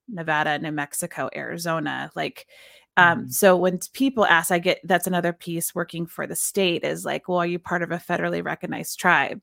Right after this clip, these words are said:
Speaker 1: And I have to say, "No, I've been recognized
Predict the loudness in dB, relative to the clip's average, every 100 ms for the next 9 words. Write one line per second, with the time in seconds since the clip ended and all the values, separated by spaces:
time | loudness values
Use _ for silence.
0 | _ _ _ _ _ _ _ 0 2 4
1 | 2 2 0 -2 -2 0 6 8 8 6
2 | 2 0 4 4 4 2 2 0 -4 -6
3 | -10